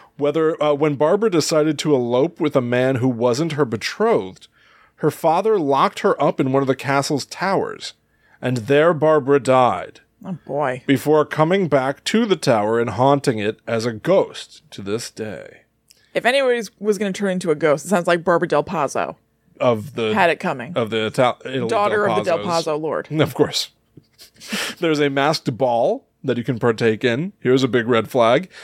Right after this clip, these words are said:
Speaker 1: You can eat with the current owners. I wrote, "No, thank you."
Speaker 2: See, that's a B and B thing.
Speaker 1: That,
Speaker 2: That's
Speaker 1: that,
Speaker 2: very
Speaker 1: don't
Speaker 2: much.
Speaker 1: need to be doing that. I'm not
Speaker 2: Yeah.
Speaker 1: interested, all right? <laughs> Save me the soup. I'll,
Speaker 2: <laughs> Yeah.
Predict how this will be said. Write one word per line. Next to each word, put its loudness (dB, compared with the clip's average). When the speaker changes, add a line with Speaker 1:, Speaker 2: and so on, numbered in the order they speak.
Speaker 1:
You 4
can 2
eat 0
with -4
the 4
current 2
owners. 2
I 4
wrote, 4
"No, 0
thank -4
you." -4
Speaker 2:
See, 0
that's 2
a 2
B 0
and -2
B 0
thing. -8
Speaker 1:
That, 0
Speaker 2:
That's -2
Speaker 1:
that, -6
Speaker 2:
very 0
Speaker 1:
don't -2
Speaker 2:
much. 0
Speaker 1:
need -2
to -6
be -6
doing -8
that. -10
I'm -4
not 2
Speaker 2:
Yeah. -4
Speaker 1:
interested, -4
all -2
right? 0
<laughs> -18
Save 0
me 2
the -2
soup. -4
I'll, 4
Speaker 2:
<laughs> -4
Yeah. -2